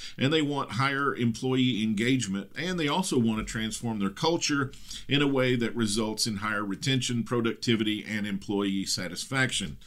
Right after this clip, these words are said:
For over ten years, Tim and his team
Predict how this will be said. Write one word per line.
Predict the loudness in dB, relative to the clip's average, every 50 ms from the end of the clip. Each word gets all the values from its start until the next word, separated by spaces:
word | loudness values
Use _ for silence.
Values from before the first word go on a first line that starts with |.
| -20 -20 -18 -16 -14 -14 -12
For | -2 0 4 4
over | 6 4 4 2
ten | 0 -2 0 2 2 2 2 2 4
years, | 4 4 4 4 2 0 0 0 -2 -2
Tim | -2 -2 0 0 0 0 -2
and | 0 0
his | 0 0 0 -2
team | -2 2 2 4 4 4 2 0 -4